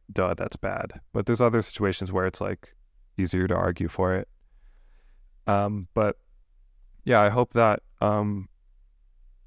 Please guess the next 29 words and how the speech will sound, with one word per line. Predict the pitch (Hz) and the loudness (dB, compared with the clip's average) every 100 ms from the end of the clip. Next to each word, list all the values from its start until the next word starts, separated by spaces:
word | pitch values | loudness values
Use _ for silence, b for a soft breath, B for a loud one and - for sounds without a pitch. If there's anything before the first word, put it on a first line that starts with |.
| - - - - - | -20 -20 -20 -20 -6
if | 113 110 | -2 -2
people | 123 113 120 | -2 0 2
understand | 117 113 - 101 98 98 98 - - | 2 0 -2 -2 0 -2 -4 -6 -8
the | - | -8
science | - 95 95 - | 0 0 0 -6
of | |
transgenderism, | 90 95 95 - 95 98 101 101 104 104 95 - - | -8 -4 -2 -2 -2 0 0 0 -2 -4 -10 -18 -4
we | 101 | -2
can | - 98 98 101 _ - - - | 0 -2 -2 -4 _ -20 -20 -4
make | 107 107 | -2 0
it | 107 | 0
less | 101 95 | 0 0
of | 98 | -2
a | 95 | -4
culture | - 95 - | 0 -2 -2
war | 95 95 95 | -2 -2 -4
thing | - 98 98 95 95 | -4 -6 -6 -10 -6
and | 101 | -2
make | 98 92 | 0 -2
it | - | -4
something | - 98 101 101 | -4 -4 -2 0
that | 98 - | -2 -2
scientists | - 98 98 - 95 - | 0 0 0 -4 -6 -6
figure | - 90 90 90 | -6 -4 -2 0
out | 92 92 - | 0 -2 -4
through | - 101 | -4 -2
research | 95 92 - 98 98 - - _ _ - - | 0 -2 -2 -2 -2 -6 -12 _ _ -16 -10
and | - | -6
clinicians | - 110 107 104 98 95 - | 0 0 0 -2 -2 -4 -8